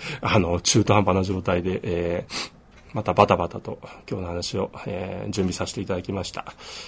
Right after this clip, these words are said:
えー、私のようなものが話させていただきました。感謝します。えー、本当に、え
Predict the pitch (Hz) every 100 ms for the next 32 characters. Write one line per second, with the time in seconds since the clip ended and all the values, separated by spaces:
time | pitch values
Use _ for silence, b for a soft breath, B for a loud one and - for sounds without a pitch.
0 | B 107 87 90 92 101 87 87 87 87
1 | 87 - - 101 90 90 - - - 82
2 | - 90 - - - - 90 87 - -
3 | 98 - - - - - - - - -
4 | B B B B B B - 123 110 101
5 | 98 104 131 165 156 - 139 117 127 120
6 | 120 139 - - 101 95 98 104